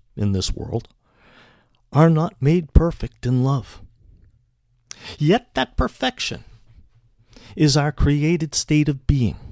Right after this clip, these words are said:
So how do we return to that state? Jesus spoke about this in the Sermon on the Mount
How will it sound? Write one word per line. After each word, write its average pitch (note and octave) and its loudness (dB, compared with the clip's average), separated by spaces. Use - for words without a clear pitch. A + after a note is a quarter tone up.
So B2+ 0
how F3+ -2
do A3+ 2
we G#3 0
return C3+ 0
to D#3+ -4
that E3 -8
state? - -12
Jesus C#3+ -4
spoke - -6
about - 0
this C3+ -2
in B2+ -2
the B2+ -4
Sermon C3+ -2
on C#3 0
the C#3+ 0
Mount A2+ 0